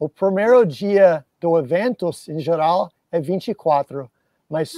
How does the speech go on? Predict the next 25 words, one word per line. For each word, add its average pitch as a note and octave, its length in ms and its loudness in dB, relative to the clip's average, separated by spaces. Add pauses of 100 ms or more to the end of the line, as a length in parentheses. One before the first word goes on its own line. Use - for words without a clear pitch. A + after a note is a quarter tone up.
surf G#3+ 380 0 (260)
vai F3 140 -2
começar, F3+ 720 0 (240)
se - 240 -10
tem D#3 200 -6
onda, F3 420 4
se - 160 -10
tem D#3+ 220 -6
condições, D#3+ 760 -4 (340)
vai D3+ 140 -4
começar E3+ 420 -4
no E3 140 -2
dia E3 240 -2
vinte E3 320 -6
e F#3+ 60 -10
cinco. C#3 500 -10 (640)
Pode D#3+ 300 0
ser F3 200 0
o E3 100 2
primeiro D#3+ 500 -2
di-, B2+ 400 -14
dia D#3 260 -8
de, D#3+ 280 -4 (100)
de E3 60 -8
evento. C3+ 500 -6